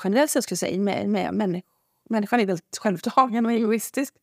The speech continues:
Och det är ju, så är det ju. Men det är ju ändå det stora intresset som du har för allt an-, alla andra och an-,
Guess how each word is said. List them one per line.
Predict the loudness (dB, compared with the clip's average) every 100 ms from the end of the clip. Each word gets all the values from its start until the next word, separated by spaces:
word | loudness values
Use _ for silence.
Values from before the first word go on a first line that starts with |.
| _ _ _ _ _ -14
Och | -2
det | 2
är | 2 2 2 2 2
ju, | 0
så | 0 4
är | 4
det | 2
ju. | -2
Men | -2 0 0 0
det | 0
är | 2 2
ju | 2
ändå | 2 2
det | 2 0
stora | 2 0
intresset | 0 -2 -2
som | -2
du | 0
har | 0 0
för | -2
allt | 0 -2 -2
an-, | -2 -2 0
alla | 0 2
andra | 0 0 -2
och | -6
an-, | -6 -8